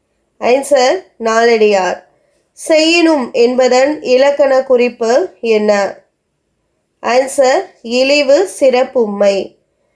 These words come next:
சந்திப்பிழை இல்லாத தொடரை தேர்வு செய்க. ஆன்சர் பி, மொழியை தெளிவுற பேசவும் எழுதவும் உதவுவது இலக்கணம் என்பது. கீழ்காணும் சொல்லும் பொருளில் தவறான இணை எது?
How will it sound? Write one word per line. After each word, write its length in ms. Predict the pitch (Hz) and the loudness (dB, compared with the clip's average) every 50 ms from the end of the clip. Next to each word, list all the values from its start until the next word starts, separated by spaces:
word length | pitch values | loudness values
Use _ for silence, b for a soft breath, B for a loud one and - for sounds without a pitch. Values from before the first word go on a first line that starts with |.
| _ _ _ - - | _ _ _ -6 -4
சந்திப்பிழை 840 | 311 294 294 302 311 349 349 339 330 - 277 277 277 285 285 269 | -2 0 0 0 0 -2 -2 0 0 0 0 2 2 2 2 0
இல்லாத 520 | 262 254 262 269 262 262 262 254 262 262 | 0 0 0 0 0 0 2 2 0 0
தொடரை 560 | 262 262 262 240 233 247 247 247 247 277 285 - | 0 0 0 0 2 2 2 2 2 0 0 0
தேர்வு 400 | 269 240 226 233 233 226 233 240 | 0 2 2 2 2 2 0 0
செய்க. 600 | 240 - 233 202 196 190 190 196 196 190 196 - _ _ _ _ _ _ _ _ _ _ _ _ _ _ _ _ | 0 -2 -4 -4 -4 -6 -4 -2 -2 -2 -4 -6 _ _ _ _ _ _ _ _ _ _ _ _ _ _ _ _
ஆன்சர் 520 | - 214 233 240 262 247 - 262 240 226 220 | -6 -2 -2 -2 -2 0 0 0 0 0 0
பி, 400 | 240 247 240 262 339 415 - b b b b b b b b _ | 0 0 0 0 -2 -6 -10 b b b b b b b b _
மொழியை 540 | - 254 277 285 302 330 330 320 320 330 330 | -2 0 2 2 2 2 0 0 0 0 -2
தெளிவுற 800 | 339 320 285 277 277 285 302 302 277 285 285 277 277 285 277 | 0 0 0 2 2 0 -2 -2 0 2 2 2 2 0 0
பேசவும் 800 | 277 277 240 240 240 254 247 - 277 247 240 262 294 311 302 254 | 0 2 2 4 2 2 2 0 -2 0 2 0 0 0 0 0
எழுதவும் 680 | 240 226 226 233 254 247 247 247 240 233 269 294 302 | 0 0 2 2 2 2 2 0 2 2 2 2 2
உதவுவது 840 | 262 240 240 220 247 254 254 262 247 233 233 226 202 240 302 403 392 277 | 0 0 0 2 2 2 2 2 2 2 2 2 2 2 0 0 -2 -2
இலக்கணம் 680 | 226 226 220 233 240 - - 262 240 233 233 233 226 | 0 0 0 0 -2 -4 -4 -4 -4 -2 -2 -2 -2
என்பது. 600 | 214 202 196 190 185 175 190 185 190 - - _ _ _ _ _ _ _ _ _ _ _ _ _ _ _ _ - | -2 -2 -2 0 0 2 2 2 0 -2 -4 _ _ _ _ _ _ _ _ _ _ _ _ _ _ _ _ -6
கீழ்காணும் 560 | 339 339 359 339 339 339 330 320 311 320 320 | -2 -2 0 0 0 0 2 2 2 2 2
சொல்லும் 400 | 320 320 311 285 285 285 294 294 | 2 2 2 2 4 2 2 2
பொருளில் 500 | 285 294 262 247 262 262 262 277 285 277 | 2 2 2 4 2 2 2 0 -2 -2
தவறான 520 | - 277 240 233 247 269 269 269 262 262 | -4 -2 -2 0 0 0 2 2 2 2
இணை 520 | 254 262 254 247 240 226 226 262 349 349 - | 2 2 2 2 2 2 0 0 -2 -4 -8
எது? 460 | 247 214 214 208 196 196 190 190 190 | -6 -2 -2 0 2 2 2 0 0